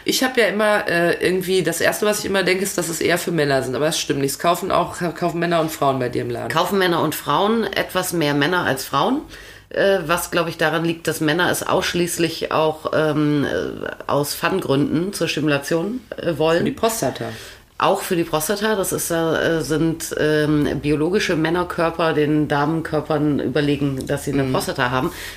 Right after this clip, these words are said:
Speaker 2: Also was das angeht. Also ich will jetzt nicht sagen, ne, im Alter kann so eine Prostata ja wohl ganz schön Ärger machen.
Speaker 1: Ja.
Speaker 2: Äh, aber bevor dieses Alter eintritt, äh, kann man natürlich sein Leben lang viel Spaß haben mit, äh, mit diesem Organ.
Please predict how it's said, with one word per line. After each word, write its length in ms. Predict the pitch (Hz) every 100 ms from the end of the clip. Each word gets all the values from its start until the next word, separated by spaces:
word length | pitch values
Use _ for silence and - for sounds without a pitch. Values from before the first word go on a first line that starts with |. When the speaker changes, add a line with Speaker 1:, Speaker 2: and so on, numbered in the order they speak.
| -
Speaker 2:
Also 220 | 156 160
was 160 | 147 -
das 200 | - 190
angeht. 360 | - 127 113 113
Also 160 | 127 127
ich 160 | 127
will 80 | 143
jetzt 120 | 131
nicht 160 | 143 156
sagen, 340 | 151 160 165
ne, 180 | 127 151
im 120 | 131
Alter 260 | 82 127 170
kann 180 | 160 151
so 60 | 151
eine 80 |
Prostata 420 | - 160 - 160 160
ja 140 | 151
wohl 180 | 139 139
ganz 160 | 143 147
schön 300 | 160 143 131 -
Ärger 240 | 143 160
machen. 260 | 185 220 190
Speaker 1:
Ja. 180 | 165 151 - - - -
Speaker 2:
Äh, 280 | 190 185 -
aber 560 | - 170 170 165 151 - - - - -
bevor 640 | 185 143 165 - 202 214
dieses 260 | 147 135 131
Alter 320 | 120 131 143
eintritt, 500 | - 131 135 180 180
äh, 160 | - 156
kann 140 | 170
man 100 | 165
natürlich 200 | 160 151
sein 160 | 160 151
Leben 180 | 170 175
lang 160 | 165
viel 160 | 165 151
Spaß 300 | - 214 -
haben 300 | 131 131 165
mit, 260 | 139 - -
äh, 500 | 113 135 135 131 -
mit 260 | 139 135 139
diesem 460 | 117 131 127 127 - - - -
Organ. 400 | - 123 120 123